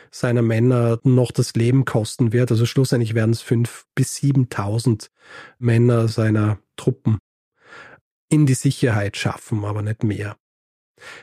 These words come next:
Crassus ist da allerdings nicht dabei. Er stimmt nämlich Verhandlungen mit Surena zu.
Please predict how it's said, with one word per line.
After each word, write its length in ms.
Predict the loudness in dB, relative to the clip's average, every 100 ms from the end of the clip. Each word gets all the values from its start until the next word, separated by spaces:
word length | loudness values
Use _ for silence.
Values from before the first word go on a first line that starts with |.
| _
Crassus 480 | -4 -2 0 0 2
ist 180 | 0 0
da 120 | 0
allerdings 400 | 2 2 2 2
nicht 260 | 0 0 -4
dabei. 420 | -4 -8 -10 -14 _ _ _ _
Er 160 | -2 0
stimmt 420 | 0 2 2 2
nämlich 580 | 2 4 4 2 -2 -20 _ _
Verhandlungen 840 | -6 -2 2 4 4 2 2 0 2
mit 240 | 0 0
Surena 580 | 0 -2 0 -2 -2 -4
zu. 360 | -4 -2 0